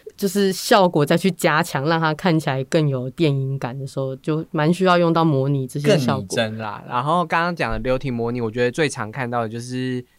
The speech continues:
Speaker 2: 我之前讲的，就是那个蜘蛛人无家日，不是有一个什么水怪嘛？你还记得吗？你有看过蜘蛛人无家日吗？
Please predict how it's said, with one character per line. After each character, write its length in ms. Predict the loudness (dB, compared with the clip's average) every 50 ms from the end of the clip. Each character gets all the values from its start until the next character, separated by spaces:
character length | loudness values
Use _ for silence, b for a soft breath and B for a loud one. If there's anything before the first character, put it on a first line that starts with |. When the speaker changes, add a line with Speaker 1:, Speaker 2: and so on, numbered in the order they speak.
| _ _
Speaker 2:
我 160 | -10 -8 -8
之 160 | -6 -6 -6 -4
前 420 | -2 -2 -2 -2 -4 -6 -10 -14 -16 _
讲 280 | -8 -6 -6 -6 -8
的， 120 | -10 -10 -10
就 80 | -8
是 120 | -8 -8 -6
那 80 | -6
个 280 | -6 -4 -4 -4 -6 -8 _ _
蜘 200 | -8 -8 -8 -6
蛛 200 | -4 0 0 2
人 120 | 2 0 -2
无 140 | -4 -6
家 240 | -4 -2 -2 -2 -2
日， 140 | -4 -6 -6
不 100 | -8 -8
是 120 | -8 -4
有 140 | -4 -4 -4
一 80 | -4 -6
个 140 | -8 -8 -8
什 140 | -8 -12
么 260 | -12 -12 -10 -10 -12 -14 -16 -20 -20 _ _ _ _ _
水 320 | _ -14 -8 -8 -8 -8 -10 _ -8
怪 260 | -4 -4 -4 -4 -6 -12
嘛？ 180 | -18 -20 -20 -18 -16
你 80 | -10 -10
还 100 | -10 -8
记 180 | -6 -6 -6
得 120 | -4 -6 -6
吗？ 180 | -6 -10 -12 -14 -20 _
你 120 | -10 -6 -4
有 120 | -4 -4
看 140 | -4 -6 -8
过 80 | -8 -8
蜘 120 | -8 -8 -4
蛛 80 | -2
人 100 | -4 -4
无 80 | -4 -6
家 180 | -8 -8 -8 -8
日 140 | -8 -12
吗？ 80 | -14 -18